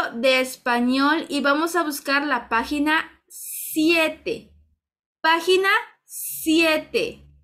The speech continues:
Página siete. Ok,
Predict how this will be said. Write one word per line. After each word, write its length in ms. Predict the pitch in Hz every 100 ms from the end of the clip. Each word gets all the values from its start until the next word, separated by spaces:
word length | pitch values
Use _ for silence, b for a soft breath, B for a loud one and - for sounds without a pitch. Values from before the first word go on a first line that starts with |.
| _ _ _ _ _ _ _ _ _ -
Página 540 | 311 330 330 359 370 415 466 _ -
siete. 1120 | - - - 320 330 302 285 220 160 - -
Ok, 240 | - 302